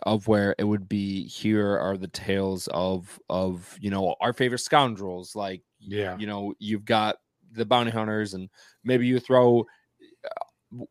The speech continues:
Speaker 1: w-, one of my favorite characters of all time from Legends, which is Dash Rendar, and you just throw him in there, and you're just like, "Oh my gosh, this is fantastic."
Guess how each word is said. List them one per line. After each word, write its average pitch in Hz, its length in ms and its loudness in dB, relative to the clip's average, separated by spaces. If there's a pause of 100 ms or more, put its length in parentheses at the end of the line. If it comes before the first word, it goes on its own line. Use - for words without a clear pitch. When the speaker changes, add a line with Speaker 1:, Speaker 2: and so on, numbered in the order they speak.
Speaker 1:
w-, 117 200 2
one 120 200 2
of 127 40 4
my 131 140 8
favorite 113 360 4
characters 101 300 0
of 104 60 2
all 101 120 6
time 104 220 0
from 95 140 -6
Legends, 104 440 2
which 104 180 0
is 92 120 -4
Dash 104 280 4
Rendar, 104 440 2
and 98 160 -8
you 101 280 -4
just 104 180 -4
throw 107 180 2
him 110 180 2
in 95 80 -6
there, 95 140 -2
and 101 80 0
you're 110 80 2
just 110 140 -4
like, 135 60 0
"Oh - 20 6
my 127 120 8
gosh, 135 240 8
this 110 100 -2
is 101 60 -6
fantastic." 113 580 -2